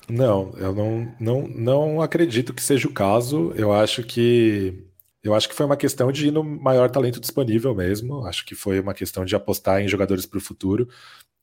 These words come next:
É, até porque hoje em dia o, a N B A é muito mais sobre funções do que sobre posições, né? Mas, é, isso é uma, é uma, é uma tônica da franquia, né? Sempre foi assim. É, na época de Parker,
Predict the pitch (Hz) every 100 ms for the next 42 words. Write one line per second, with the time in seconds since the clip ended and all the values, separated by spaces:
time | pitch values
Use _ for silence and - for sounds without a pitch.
0 | 101 95 90 90 90 92 - 170 175 -
1 | 180 165 160 101 117 151 147 - - 117
2 | 120 113 131 117 131 143 131 107 104 110
3 | 117 113 - 101 - 104 110 120 120 127
4 | 120 - 120 123 104 85 82 90 95 _
5 | - _ 139 143 - - _ _ _ 110
6 | 104 98 95 90 95 117 135 180 185 208
7 | 247 - - 135 147 143 - 131 151 -
8 | 151 190 117 107 101 92 98 90 92 123
9 | 135 - 123 95 - 101 117 - - _
10 | _ 98 95 87 90 98 98 107 - 104
11 | 98 - 101 98 104 90 92